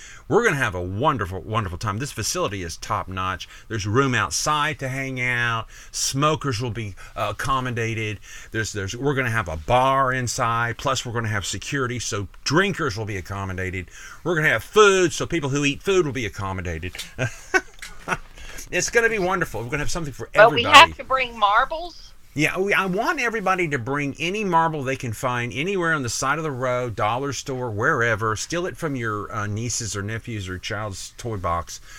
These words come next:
Speaker 1: Bring a marble. And then what, what we're gonna do is, I'm gonna have this huge jar. We're gonna deposit it in there as you come through.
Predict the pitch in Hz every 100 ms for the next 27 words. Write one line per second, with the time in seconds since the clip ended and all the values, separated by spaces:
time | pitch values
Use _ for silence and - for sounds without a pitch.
0 | - - - - 123 196 226 208 - 165
1 | 165 143 139 - 104 110 127 120 101 -
2 | - - - 117 123 120 135 147 135 156
3 | 165 185 226 226 135 85 92 - - -
4 | - - 139 139 123 - - 214 220 214
5 | 143 117 104 151 135 85 76 - - -
6 | - 113 139 131 113 117 - 143 156 127
7 | 110 90 123 147 156 71 58 85 98 110
8 | - 127 110 131 139 71